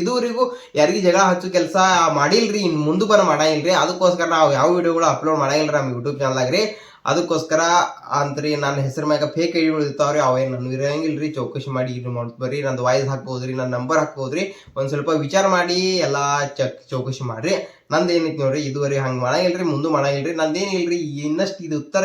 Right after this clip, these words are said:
ಕರ್ನಾಟಕದ ಏನೈತ್ರಿ, ಇನ್ನಷ್ಟು ಒಂದ್ ಸ್ವಲ್ಪ ಬೆಳಿಬೇಕಂತ ಹೇಳಿ ನಂದು ಇದೊಂದು ಆಸೆ ಐತ್ರಿ, ಮತ್ತೇನೂ ಇಲ್ರಿ. ಅದಕ್ಕೆ ಇವತ್ತ ಇದ ಮೈಕ್ ತರ್ಸಿ ನೋಡ್ರಿ, ಏನಿಲ್ರಿ, ಸುಮ್ ಒಂದ್ ಸ್ವಲ್ಪ ಮಾತಾಡೋ ಸಲುವಾಗಿ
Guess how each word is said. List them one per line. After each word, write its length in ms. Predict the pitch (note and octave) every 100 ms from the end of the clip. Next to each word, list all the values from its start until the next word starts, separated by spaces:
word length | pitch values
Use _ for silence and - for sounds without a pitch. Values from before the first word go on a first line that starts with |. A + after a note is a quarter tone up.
| F#3+
ಕರ್ನಾಟಕದ 380 | E3 D#3+ D#3+ D3+
ಏನೈತ್ರಿ, 340 | D3 C#3+ D3+ C#3+
ಇನ್ನಷ್ಟು 320 | C#3 D3 -
ಒಂದ್ 100 | C3+
ಸ್ವಲ್ಪ 220 | C3+ B2+ C#3
ಬೆಳಿಬೇಕಂತ 580 | B2+ D3 F3+ E3 - D#3
ಹೇಳಿ 120 | F#3 - - -
ನಂದು 240 | C3+ C#3
ಇದೊಂದು 280 | C#3 C#3 E3 E3
ಆಸೆ 160 | C3 D3
ಐತ್ರಿ, 160 | C#3 E3
ಮತ್ತೇನೂ 480 | C#3 B2+ C3+ D3 F3+ D3+
ಇಲ್ರಿ. 220 | F3 A#3 - - _ C3
ಅದಕ್ಕೆ 280 | C#3+ D#3+ D#3+ D#3+
ಇವತ್ತ 300 | D3 C#3 D3 C#3+ C#3+ C#3
ಇದ 100 | C3+ C#3 C3
ಮೈಕ್ 220 | F3+ G3 F3
ತರ್ಸಿ 200 | - E3
ನೋಡ್ರಿ, 180 | D3+ D#3+ C#3+
ಏನಿಲ್ರಿ, 280 | D3+ C#3 C3 B2+
ಸುಮ್ 160 | C#3+ B2
ಒಂದ್ 120 | A#2 A#2
ಸ್ವಲ್ಪ 240 | G#2+ - A2+ A2+ G#2+ A#2
ಮಾತಾಡೋ 300 | A#2 E3 F#3
ಸಲುವಾಗಿ 420 | F3+ E3+ D#3 D#3